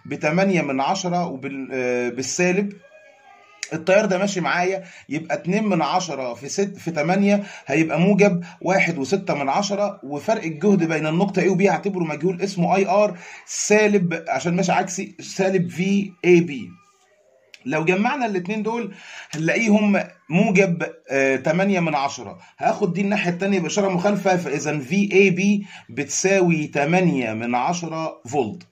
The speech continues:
دي طريقة. الطريقة التانية اللي احنا لازم نحط إشارات، التيار هيتق-، هينتقل في المقاومة اتنين من النقطة دي للنقطة دي، تبقى دي موجب وسالب،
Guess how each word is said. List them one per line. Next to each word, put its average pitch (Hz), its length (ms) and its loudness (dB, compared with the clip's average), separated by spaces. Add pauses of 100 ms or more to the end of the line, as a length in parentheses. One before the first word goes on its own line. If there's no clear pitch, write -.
دي 240 120 -2
طريقة. 180 420 -2 (380)
الطريقة 240 280 2
التانية 254 300 -2
اللي 220 120 -4
احنا 214 160 -2
لازم 214 260 2
نحط 185 320 0
إشارات، 131 500 -4
التيار 165 320 0
هيتق-، 190 380 -2
هينتقل 160 420 -2
في - 80 -6
المقاومة 160 500 0
اتنين 165 360 0
من 135 180 -2
النقطة 165 320 -2
دي 131 360 -6
للنقطة 135 400 -2
دي، 160 120 -4
تبقى 117 260 -6
دي 135 100 -6
موجب 151 300 -2
وسالب، 175 420 -2